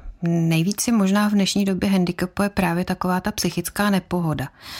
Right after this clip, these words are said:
Protože jakmile jsou ty děti v psychické nepohodě, tak vlastně mají ještě méně těch sociálních kontaktů, nedokážou si s tím poradit, nedokážou navázat, eh,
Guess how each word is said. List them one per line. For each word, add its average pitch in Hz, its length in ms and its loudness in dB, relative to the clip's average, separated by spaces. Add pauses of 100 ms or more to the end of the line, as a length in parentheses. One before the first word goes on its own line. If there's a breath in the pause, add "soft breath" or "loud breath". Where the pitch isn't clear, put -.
(180 loud breath)
Protože 170 360 -4
jakmile 180 400 2
jsou 190 160 -4
ty - 160 -12
děti 180 260 -2
v - 80 -8
psychické 180 520 -4
nepohodě, 175 640 0
tak 175 220 -4
vlastně 185 640 0
mají 180 220 2
ještě 180 260 0
méně 180 140 2
těch 190 140 -4
sociálních 185 600 0
kontaktů, 180 720 -2
nedokážou 175 540 0
si 185 140 -4
s - 60 -4
tím 190 200 -2
poradit, 170 500 -2
nedokážou 170 640 0
navázat, 165 720 0
eh, - 460 -10